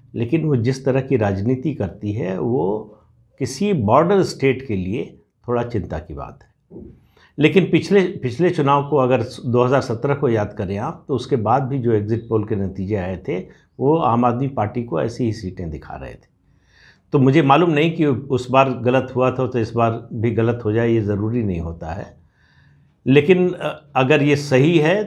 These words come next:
तो आम आदमी पार्टी की सरकार बनने जा रही है पंजाब में। दिल्ली से बाहर पहली बार आम आदमी पार्टी सत्ता में आएगी।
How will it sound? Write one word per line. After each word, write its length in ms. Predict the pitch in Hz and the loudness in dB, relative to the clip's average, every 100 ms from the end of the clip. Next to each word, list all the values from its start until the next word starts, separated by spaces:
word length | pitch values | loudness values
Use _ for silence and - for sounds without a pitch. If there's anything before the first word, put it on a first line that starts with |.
| - | -2
तो 80 | |
आम 260 | 147 120 123 | 2 4 2
आदमी 220 | 117 117 | 0 0
पार्टी 380 | 120 101 87 113 | -2 -4 -4 -4
की 120 | 135 | -4
सरकार 380 | 143 107 101 98 | -6 -6 -4 -6
बनने 320 | 85 78 82 | -6 -8 -8
जा 140 | 82 78 | -10 -10
रही 180 | 82 | -6
है 60 | 143 | -6
पंजाब 480 | 156 90 82 80 - | -4 -4 -6 -8 -4
में। 160 | 175 | -2
दिल्ली 280 | 131 110 117 | 0 2 0
से 140 | 117 104 | 0 -2
बाहर 240 | 82 113 | -2 -6
पहली 320 | - 104 107 | -4 -4 -2
बार 340 | 95 87 87 - - _ _ | -2 -4 -8 -16 -20 _ _
आम 160 | 101 104 | -6 -4
आदमी 240 | 90 85 | -4 -8
पार्टी 560 | 90 90 82 113 - - _ _ _ | -8 -8 -8 -8 -8 -12 _ _ _
सत्ता 340 | - 101 - | -10 -6 -6
में 140 | 73 58 | -6 -8
आएगी। 380 | 65 69 57 | -12 -16 -20